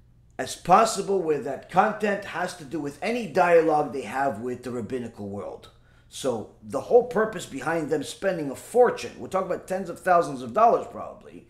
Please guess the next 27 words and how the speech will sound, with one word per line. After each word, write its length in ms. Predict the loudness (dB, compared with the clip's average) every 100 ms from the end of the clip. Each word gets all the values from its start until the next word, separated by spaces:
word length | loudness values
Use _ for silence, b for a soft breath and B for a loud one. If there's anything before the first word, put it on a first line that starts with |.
| b b b b b
uh, 320 | 0 2 2 0
is 400 | -2 -2 -4 -14 -8
in 200 | -8 2
order 280 | 6 8 6
to 200 | 2 -10
gain 440 | -4 -4 -2 -6 -8
more 260 | -4 -2 0
content, 600 | 4 4 4 -2 -6 -6
in 100 | -4
order 200 | -2 -2
to 100 | -4
make 220 | -8 -8 -8
themselves 580 | -10 2 4 4 -2 -10
look 260 | -2 -2 -2
like 240 | -10 -8
victims, 540 | -2 -2 0 -2 -2 -4
in 120 | 0
order 200 | 0 0
to 100 | 0
look 180 | -2 0
like, 240 | -4 -6
make 280 | -6 -6 -2
us 240 | -4 -2
look 260 | -4 -4 -4
like 240 | -6 -6 -8
evil 240 | -10 -10
people, 680 | -8 -6 2 4 4 2